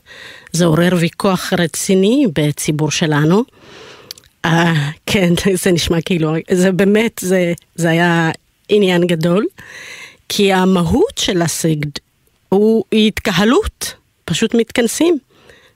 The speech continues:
מכל עבר, לכמה, היו באתיופיה ארבעה מרכזים, שאליהם צועדים אנשים מכפרים שונים, וההתקהלות היא בשביל לכרות ברית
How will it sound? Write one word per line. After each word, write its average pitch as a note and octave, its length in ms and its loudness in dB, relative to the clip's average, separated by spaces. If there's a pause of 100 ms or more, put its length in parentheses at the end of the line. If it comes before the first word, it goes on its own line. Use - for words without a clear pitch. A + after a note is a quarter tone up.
מכל G#3 320 0
עבר, G3+ 420 2 (280)
לכמה, F3+ 840 2 (180)
היו E3+ 220 0
באתיופיה F3 480 -2
ארבעה D#3 300 2
מרכזים, G3 560 0 (400)
שאליהם F3+ 560 2 (220)
צועדים F#3 640 0
אנשים F3 400 0
מכפרים E3 460 -2
שונים, D#3+ 420 0 (840)
וההתקהלות E3+ 720 0
היא F#3+ 120 -2
בשביל E3+ 380 0
לכרות E3+ 440 -2
ברית F3 520 0